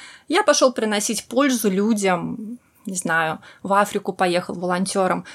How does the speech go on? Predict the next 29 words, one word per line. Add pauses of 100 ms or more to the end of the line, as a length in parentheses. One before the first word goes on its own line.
а
вы
тут
как-нибудь
сами». (160)
Конечно
же,
нет. (160)
Финансы
и
дхарма,
жизненная
реализация — (160)
это
две
равных
сферы
жизни, (340)
каждую
из
которых
мы
должны
развивать,
осваивать
и
ориентироваться
в
ней.